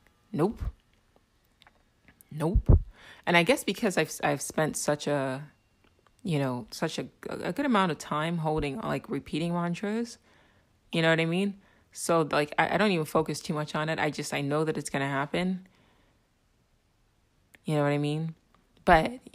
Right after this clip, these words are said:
I think you can even expand it to, like, anything, right? Like, I'm gonna earn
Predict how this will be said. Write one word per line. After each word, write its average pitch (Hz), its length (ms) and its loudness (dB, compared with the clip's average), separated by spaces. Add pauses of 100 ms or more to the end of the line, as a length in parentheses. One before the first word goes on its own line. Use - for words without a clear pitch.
I 156 80 0
think 247 260 2
you 220 60 -2
can 175 140 -2
even 147 180 -2
expand 139 360 -2
it 131 100 -4
to, 131 140 -6
like, 123 280 -6
anything, 139 680 -8
right? 143 320 -8
Like, - 460 -10 (1600)
I'm 151 160 -2
gonna 139 200 -4
earn 135 260 -6